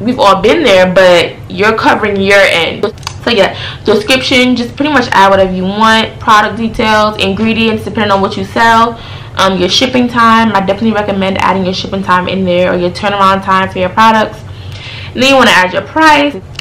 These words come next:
Definitely charge taxes, because you have to pay your taxes. So charge taxes. And then this is where you would add your photos. Inventory, you, you don't have to add inventory, but if you have,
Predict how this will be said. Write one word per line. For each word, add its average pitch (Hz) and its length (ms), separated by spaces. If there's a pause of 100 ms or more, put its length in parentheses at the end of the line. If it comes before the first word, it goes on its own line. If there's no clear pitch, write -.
(180)
Definitely 220 520
charge 185 420
taxes, 208 420
because 180 240
you 175 60
have 185 160
to 240 60
pay 196 220
your 233 100
taxes. 175 560 (460)
So 190 180
charge 190 340
taxes. 185 540
And 208 140
then 196 140
this 202 120
is 208 120
where 196 120
you 196 140
would 190 160
add 180 600
your 175 420
photos. 208 720 (1160)
Inventory, 254 760
you, 220 300 (100)
you 233 100
don't 233 160
have 196 280
to - 100
add 214 160
inventory, 226 800 (320)
but 190 540 (540)
if 190 180
you 208 140
have, 190 600